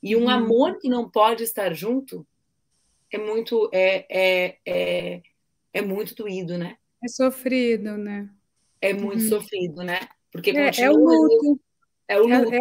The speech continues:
Speaker 2: o luto, é, é,
Speaker 1: Exatamente.
Speaker 2: é a
Speaker 1: Isso
Speaker 2: perda, é, é
Speaker 1: mesmo.
Speaker 2: uma perda do
Speaker 1: Porque é a
Speaker 2: objeto.
Speaker 1: morte de um pai e é a morte de uma filha, que foi o que, da maneira muito sublime,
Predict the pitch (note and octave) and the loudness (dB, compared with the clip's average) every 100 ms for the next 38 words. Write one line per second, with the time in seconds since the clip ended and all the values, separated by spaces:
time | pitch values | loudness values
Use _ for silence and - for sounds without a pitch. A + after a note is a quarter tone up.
0 | C4+ C#4 C#4+ C#4 C4+ C#4 G#3+ G3 G#3+ A3 | 0 0 0 0 -2 -4 -6 -2 0 2
1 | C4 A#3+ G3 G#3+ A3+ B3 - E4 C4 D4 | 2 2 0 -4 -4 -4 -2 8 8 8
2 | F#3 F3+ D4+ A#3+ A3+ C4+ F4 - C#4 C#4 | 2 2 4 4 4 4 2 2 6 6
3 | C4 A3 G#3 A#3 G#3+ G3 A3+ F3 E3 A#3 | 6 2 0 0 0 2 2 2 0 0
4 | D4 C#4+ B3 G3 C4+ B3+ A3 G3+ F#3 A#3 | -2 -4 -8 -2 0 0 -2 -2 -2 -4
5 | C#4 _ - A3 G#3 G#3 G#3 C#4 D#4+ - | -6 _ 0 2 4 2 0 -2 -2 -8
6 | A#3 A#3+ A3+ F3+ - G3+ F3+ F3 - - | -6 -6 -6 -8 -10 -8 -4 -6 -8 -18
7 | - A#3 - B3+ D4 C#4+ C#4 C4+ B3 B3 | -12 -12 -4 0 0 -2 0 0 0 0
8 | C4 C4+ B3 D4 - - C4+ G3 G3 A3 | 0 2 0 0 -2 -8 -8 -8 -6 -4
9 | D4 D4+ G#3 | -2 -2 -4